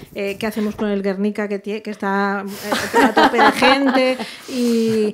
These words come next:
y, y entonces nos, eh, nos pasamos de, de hacer, eh, pindu-, eh, píndulas, no, mm, eh, bueno, pues eso, proy-, eh, proyectos, eh,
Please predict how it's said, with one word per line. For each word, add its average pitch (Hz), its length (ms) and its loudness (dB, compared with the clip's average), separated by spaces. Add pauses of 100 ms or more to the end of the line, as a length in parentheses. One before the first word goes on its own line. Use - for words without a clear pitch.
(180)
y, 233 220 0
y 247 80 -2
entonces 240 300 2
nos, 226 140 -4 (140)
eh, 226 220 -6
nos 202 180 -4
pasamos 226 520 -2
de, 214 320 0
de 208 260 -2
hacer, 214 400 -6
eh, 202 260 -6 (280)
pindu-, 226 360 0
eh, 208 200 -6
píndulas, 190 420 -8
no, 175 200 -10
mm, 185 280 -10 (680)
eh, 185 360 -8
bueno, 185 280 -6
pues 196 160 -2
eso, 196 320 -4 (200)
proy-, 208 260 -12
eh, 202 260 -10
proyectos, 208 760 -4
eh, 196 540 -4